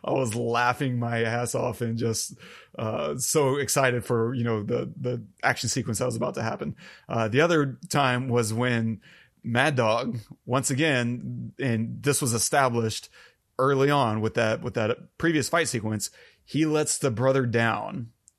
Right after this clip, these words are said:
in order to let both of them take him on at the same time. Like, that's just his mentality, and that's why he's called Mad Dog, right? Um, he, it's not about, like, just winning. It's about the process. He has, uh, respect for the process,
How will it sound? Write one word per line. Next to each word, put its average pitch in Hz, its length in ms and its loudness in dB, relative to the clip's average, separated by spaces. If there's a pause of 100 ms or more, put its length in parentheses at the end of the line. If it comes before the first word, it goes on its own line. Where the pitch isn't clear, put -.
(160)
in 117 100 -2
order 123 180 2
to 117 180 -4
let 113 460 0
both 131 280 0
of 113 100 -2
them 101 160 -2
take 113 200 -4
him 113 140 -4
on - 140 -4
at 90 80 -8
the - 80 -12
same - 240 -6
time. - 340 -8 (480)
Like, 110 480 0 (180)
that's 123 280 0
just 147 180 2
his 143 180 0
mentality, 127 520 2
and 104 120 0
that's 107 260 -2
why 110 160 0
he's 104 100 -2
called 120 260 -2
Mad 127 220 2
Dog, 107 260 -2
right? 113 260 0 (360)
Um, 110 420 -4
he, 110 520 -2 (140)
it's - 200 -4
not 113 200 2
about, 110 480 0
like, - 400 -4 (720)
just 113 380 0
winning. 117 540 -2
It's - 200 -8
about 107 240 -2
the 110 60 -12
process. - 560 -4
He 120 140 -4
has, 104 180 0 (500)
uh, 117 220 -2
respect 120 400 -2
for 127 100 -4
the 110 80 -2
process, - 580 -4